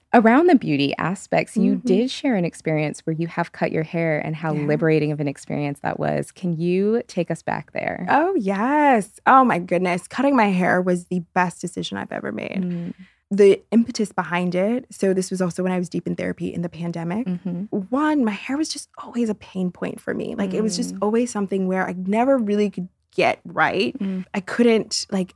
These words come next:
Speaker 2: I didn't know how to style my hair myself.
Speaker 1: Mm-hmm.
Speaker 2: I also opted out of so many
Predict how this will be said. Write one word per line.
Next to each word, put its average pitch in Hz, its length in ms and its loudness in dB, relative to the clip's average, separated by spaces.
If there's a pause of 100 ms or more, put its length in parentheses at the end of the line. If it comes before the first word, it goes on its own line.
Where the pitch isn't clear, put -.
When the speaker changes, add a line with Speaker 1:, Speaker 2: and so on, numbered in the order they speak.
Speaker 2:
I 190 80 -2
didn't 190 260 -6
know 226 80 0
how 220 100 0
to 214 60 -2
style 185 240 -2
my 185 120 -2
hair 165 180 -6
myself. - 420 -6
Speaker 1:
Mm-hmm. 190 580 -10 (120)
Speaker 2:
I 202 80 -2
also 196 420 2 (380)
opted 214 260 -2
out 220 140 4
of 214 80 0
so - 180 0
many 185 240 0